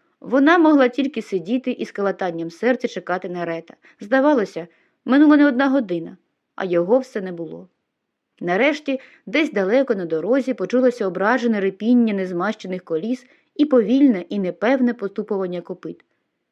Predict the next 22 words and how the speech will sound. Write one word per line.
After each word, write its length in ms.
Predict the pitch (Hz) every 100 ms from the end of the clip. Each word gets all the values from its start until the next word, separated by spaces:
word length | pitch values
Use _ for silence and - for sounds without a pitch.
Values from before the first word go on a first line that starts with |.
| _
Чого 320 | - 226 196 214
він 140 | 254
не 80 | 285
їде 240 | 285 349
швидше? 560 | 339 285 208 - 160 175 _ _ _
Чого 240 | - 240 277
не 100 | 320
пустить 400 | 339 349 311 -
коня 300 | 311 294 233
клусом? 580 | 302 285 190 - 170 175 _ _ _ _ _ _ _ _ _
Коли 280 | 262 294 359
звуки 380 | 240 277 320 226
наблизились, 720 | 190 175 262 294 269 254 - _ _ -
вона 280 | 196 247 311
підхопилась 640 | 320 240 240 254 240 196
з 40 |
місця 340 | 196 254 254 226
і 100 | 214
гукнула 380 | 208 233 226 190
Рета 200 | 185 196
на 100 | 190
ім'я. 480 | 185 175 160 175